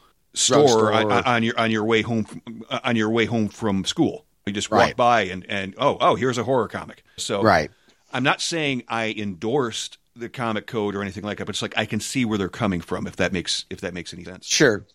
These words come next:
Speaker 2: sure, sure. But I, I think, uh, we can't underscore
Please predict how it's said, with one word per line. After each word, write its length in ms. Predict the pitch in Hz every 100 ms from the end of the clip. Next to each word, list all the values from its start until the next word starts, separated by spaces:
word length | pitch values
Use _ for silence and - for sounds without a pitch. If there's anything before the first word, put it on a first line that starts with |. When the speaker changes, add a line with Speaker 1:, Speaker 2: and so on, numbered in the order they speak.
| _ _
Speaker 2:
sure, 400 | - - 90 80
sure. 340 | - - 67 65 - - -
But 160 | 135 160
I, 260 | 156 151
I 40 | 151
think, 340 | 147 156 123
uh, 140 | 139 147
we 180 | 143
can't 380 | 165 - 170 156
underscore 1160 | 131 139 139 127 110 - 135 127 117 110 98